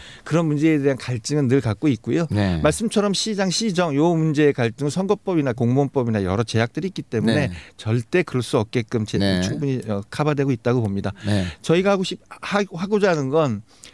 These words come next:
Speaker 1: 아, 시민들이 궁금해하는 일들은 바로바로 저희가 어떤 채널을, 도구를 통해서라도
Speaker 2: 네. 네.
Speaker 1: 알려드리거나
Speaker 2: 네.
Speaker 1: 답변 드리는 구조를 가져야겠다.
Speaker 2: 네.
Speaker 1: 그게 민원 청구이든 궁금한 점이든 단순한 안내이든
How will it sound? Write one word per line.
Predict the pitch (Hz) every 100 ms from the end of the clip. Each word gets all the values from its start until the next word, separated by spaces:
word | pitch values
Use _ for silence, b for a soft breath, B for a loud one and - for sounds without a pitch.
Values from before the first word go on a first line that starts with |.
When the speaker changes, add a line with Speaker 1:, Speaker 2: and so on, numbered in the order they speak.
| B B
Speaker 1:
아, | - 131 127
시민들이 | 113 214 247 254 214 208 208 185 -
궁금해하는 | - 139 139 190 254 247 240 190
일들은 | 151 131 170 226 _ _
바로바로 | - 208 220 208 196
저희가 | - 147 147
어떤 | 113 117 - 190
채널을, | - 202 190 175
도구를 | 156 135 123 151 151
통해서라도 | 160 156 135 123 113 185 190 B
Speaker 2:
네. | 107
네. | 87
Speaker 1:
알려드리거나 | 123 160 147 131 117 120 127
Speaker 2:
네. | 123 80 -
Speaker 1:
답변 | 156 226 220
드리는 | 185 175
구조를 | 131 127 139
가져야겠다. | 120 123 113 104 - 90 -
Speaker 2:
네. | 110 80 B -
Speaker 1:
그게 | - 123 131
민원 | 117 139 139
청구이든 | - 185 180 165 165 131 107 113 107 107 120
궁금한 | - 131 139 143 135
점이든 | 139 135 123 127
단순한 | 160 160 170 160
안내이든 | 90 117 135 123 107